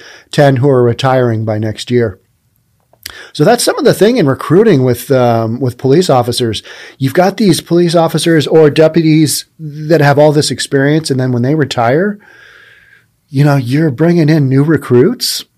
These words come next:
So what Spokane County is doing here is, you know, they're trying to do a lateral hire from, from another, another, um, agency.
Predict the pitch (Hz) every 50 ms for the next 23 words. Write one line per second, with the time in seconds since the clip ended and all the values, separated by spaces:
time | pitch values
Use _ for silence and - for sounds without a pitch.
0 | _ _ _ _ _ _ - - - - 156 143 139 139 139 139 139 139 131 127
1 | 127 123 123 123 123 160 180 180 - - - - 170 147 - - 160 156 151 147
2 | 139 143 156 147 147 147 147 143 135 127 117 - 151 143 143 139 135 131 127 117
3 | - - - - - - - - _ - - - - 269 302 220 139 123 117 123
4 | 139 143 - - 143 139 131 127 131 127 123 117 - - - - _ _ _ _
5 | _ - - 190 180 151 139 135 135 131 - 160 151 143 139 135 143 135 123 120
6 | 120 127 165 185 170 135 120 110 120 113 107 107 107 - 139 139 131 - 143 127
7 | 123 117 113 117 120 123 131 120 120 113 110 101 101 107 - - 120 120 120 117
8 | 120 117 113 113 113 117 117 117 117 113 113 110 110 107 101 104 _ _ _ _
9 | _ _ _ _ _ _ _ _ _ _ _ - - - - 120 127 135 - 147
10 | 139 135 - - 131 123 117 107 -